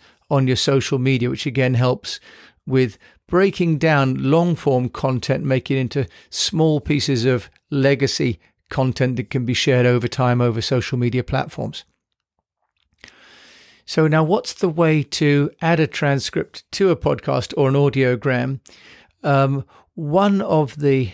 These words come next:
things to make sure of is that you add a timestamp. Now, platforms like Otter and Descript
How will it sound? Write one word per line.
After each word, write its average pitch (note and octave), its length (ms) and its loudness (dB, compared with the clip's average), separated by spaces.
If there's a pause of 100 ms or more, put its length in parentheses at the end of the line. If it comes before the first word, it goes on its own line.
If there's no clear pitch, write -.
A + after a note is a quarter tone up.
things C#3 380 -2
to C#3 420 -2
make C3+ 300 -4
sure D3 280 2
of B2+ 140 0
is C3 180 -2
that D3 100 -2
you C3+ 200 0
add C#3 200 2
a C3 200 0 (160)
timestamp. C3+ 920 -2 (320)
Now, C#3+ 300 0 (680)
platforms E3 520 0
like C#3 260 0 (720)
Otter D3+ 400 2 (480)
and C#3 160 -2
Descript - 640 -4